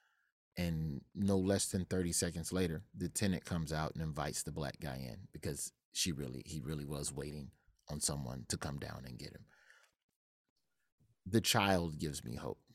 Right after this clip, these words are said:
The actions of the white guy's child, where, you know, you can,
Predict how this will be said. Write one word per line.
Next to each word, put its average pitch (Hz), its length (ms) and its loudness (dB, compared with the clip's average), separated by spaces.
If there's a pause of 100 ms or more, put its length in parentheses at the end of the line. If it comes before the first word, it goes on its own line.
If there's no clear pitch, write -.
(1800)
The - 180 2
actions 98 420 6
of 87 120 2
the 87 80 0
white 82 260 0
guy's 69 300 -2
child, 53 440 -4
where, 82 460 2 (560)
you 95 80 0
know, 87 140 4
you 92 220 4
can, 101 380 6